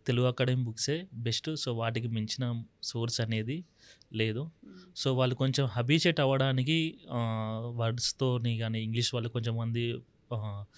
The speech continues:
Speaker 1: ప్రాబ్లం ఫేస్ చేస్తూ ఉంటారు. So, వాటిని కూడా రెక్టిఫై చేసుకోవడానికి, so, ఆ, తెలుగు అకాడమీ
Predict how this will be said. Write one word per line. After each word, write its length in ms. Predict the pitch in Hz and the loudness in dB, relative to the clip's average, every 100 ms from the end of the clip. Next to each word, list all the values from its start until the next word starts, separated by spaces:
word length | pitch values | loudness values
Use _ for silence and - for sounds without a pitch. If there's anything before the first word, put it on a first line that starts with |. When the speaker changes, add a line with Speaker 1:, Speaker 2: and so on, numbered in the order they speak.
| - - - | -20 -14 -2
Speaker 1:
ప్రాబ్లం 320 | 113 117 127 | 2 4 2
ఫేస్ 320 | - 120 113 | 4 2 4
చేస్తూ 260 | 123 - 117 | 0 0 -2
ఉంటారు. 440 | 113 104 104 110 123 _ _ - - | -2 -4 -6 -8 -12 _ _ -20 -4
So, 120 | - | 0
వాటిని 300 | 123 120 123 | 4 4 4
కూడా 120 | 135 | 4
రెక్టిఫై 400 | 127 113 113 123 | 4 0 -2 -2
చేసుకోవడానికి, 1080 | 113 113 - 120 113 107 110 143 156 113 113 - _ - - - | 0 0 -2 -2 -4 -4 -4 -6 -6 -6 -8 -12 _ -20 -14 -8
so, 320 | 113 110 113 - - - - | -4 -2 -4 -6 -14 -20 -8
ఆ, 360 | 113 104 104 107 - _ | -6 -4 -6 -8 -14 _
తెలుగు 220 | 123 117 | 0 2
అకాడమీ 580 | 120 120 120 117 127 147 | 2 2 2 0 -2 -4